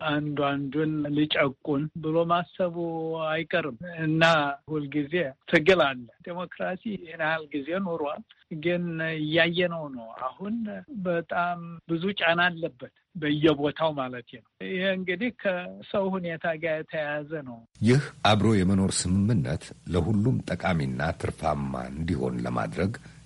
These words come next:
Speaker 2: የተመረጠ የዲሞክራሲ መንገድ ነጻነትና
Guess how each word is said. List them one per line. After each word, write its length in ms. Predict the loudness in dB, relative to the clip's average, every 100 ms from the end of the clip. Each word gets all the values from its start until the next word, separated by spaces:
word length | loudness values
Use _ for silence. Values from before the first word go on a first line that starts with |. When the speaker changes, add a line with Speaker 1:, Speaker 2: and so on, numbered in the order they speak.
| 0
Speaker 2:
የተመረጠ 560 | 2 4 4 2 -2 0 0 0 -4 -2
የዲሞክራሲ 580 | 0 2 0 0 -2 0 2
መንገድ 400 | 2 4 2 0 -6 -10 0
ነጻነትና 680 | 0 4 4 2 2 2